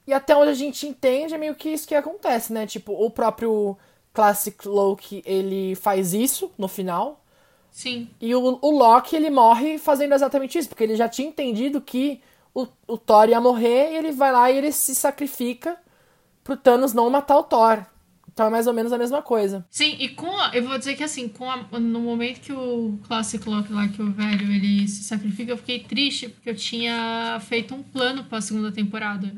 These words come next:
Speaker 2: de Loki.
Speaker 1: E aí, cagou.
Speaker 2: É, porque a segunda temporada de Loki podia ser o quê? Um sitcom, Loki pai, Loki mãe, Loki vô, Loki filho e Loki pet <laughs> e o tio Mobius.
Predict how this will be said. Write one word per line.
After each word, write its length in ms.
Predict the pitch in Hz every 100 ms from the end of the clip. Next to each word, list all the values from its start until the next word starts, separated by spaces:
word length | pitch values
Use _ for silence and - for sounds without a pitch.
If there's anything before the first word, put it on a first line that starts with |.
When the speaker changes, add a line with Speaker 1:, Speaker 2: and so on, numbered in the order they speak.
| - _
Speaker 2:
de 140 | 214
Loki. 400 | 214 202 190 - _ _ _ _ 175
Speaker 1:
E 120 | 190
aí, 320 | 185 190 202 -
cagou. 420 | - 202 190 170 - _ _ _ _ _
Speaker 2:
É, 140 | 285 302
porque 320 | - 269 247
a 100 | 254
segunda 220 | - 262
temporada 400 | 269 269 262 254
de 80 | 240
Loki 240 | 247 254
podia 260 | 262 233 254
ser 460 | 240 - 247 285 269
o 80 | 254
quê? 360 | - 233 220 -
Um 460 | 214 214 214 214 214
sitcom, 520 | 190 294 - 240 269 - _
Loki 280 | 240 254 -
pai, 420 | - 226 262 311
Loki 280 | 254 247 240
mãe, 400 | 220 226 277 - _
Loki 240 | 233 226
vô, 300 | 214 208 226
Loki 280 | 247 247 247
filho 420 | 220 - 240 254 269
e 120 | 320
Loki 280 | 349 311 571
pet 480 | 247 226 - - - -
<laughs> 40 |
e 120 | 277
o 80 | 285
tio 200 | 285 359
Mobius. 600 | 349 254 214 202 202 -